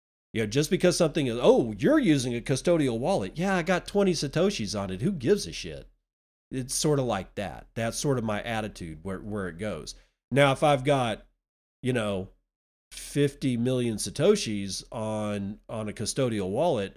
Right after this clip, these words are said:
I'm, I'm nervous. I'm very nervous, and I don't like that shit. I remember when I had my first Bitcoin on, uh,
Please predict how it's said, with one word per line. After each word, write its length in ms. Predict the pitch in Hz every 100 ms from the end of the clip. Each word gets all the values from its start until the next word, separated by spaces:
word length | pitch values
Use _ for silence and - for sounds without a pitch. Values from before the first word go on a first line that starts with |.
| -
I'm, 260 | 107 139 -
I'm 220 | 113 127
nervous. 600 | 104 113 95 85 - - -
I'm 280 | 107 131 123
very 320 | 127 131 135
nervous, 420 | 139 139 143 -
and 100 | 95
I 80 | 92
don't 280 | 90 101 85
like 260 | 117 139 -
that 220 | 143 -
shit. 380 | - 143 143 _ _ _ _ -
I 80 | 113
remember 400 | 117 120 127 123
when 140 | 117
I 120 | 107 107
had 160 | 113
my 120 | 107
first 260 | 104 110 98
Bitcoin 640 | 117 123 123 123 120 120 -
on, 540 | 104 101 101 92 92 -
uh, 360 | 101 90 87